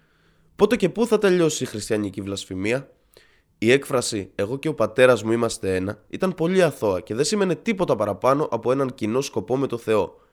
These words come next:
Και ίσως και να μην το είπε αυτό ο Ιησούς. Μα οι Εβραίοι έψαχναν για προβλήματα και δεν αρκεί καμία δικαιολογία. Οπότε,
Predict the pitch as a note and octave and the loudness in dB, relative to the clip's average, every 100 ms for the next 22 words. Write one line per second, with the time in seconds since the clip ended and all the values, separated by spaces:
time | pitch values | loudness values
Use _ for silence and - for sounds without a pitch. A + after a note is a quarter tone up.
0 | _ _ _ - E3 G#3 - F#3+ F#3 G#3 | _ _ _ 0 0 0 -2 0 0 -2
1 | G3 C3+ G#2+ G2 - F2+ F2+ F2+ - - | 0 0 0 -4 -6 -6 -6 -8 -12 -14
2 | - - _ _ _ _ - G2+ F#2+ F2+ | -16 -18 _ _ _ _ -2 2 2 0
3 | G#2 D3 C3+ C3+ A2+ A2+ F#2+ F#2 F2 F2 | 2 2 2 0 -4 -4 -2 -4 -6 -6
4 | A#2 D3 C#3+ D3+ - _ _ - G#2 C#3 | -4 -2 -2 -6 -8 _ _ -4 -2 0
5 | D3 C3 C3+ G2+ G#2+ D3 G#2 F#2+ F2+ F2 | 0 -2 -6 -4 -2 0 0 -4 -6 -6
6 | F2 F2+ D#2+ - _ - G2+ B2 - D#2 | -8 -10 -12 -14 _ -10 0 0 -2 -12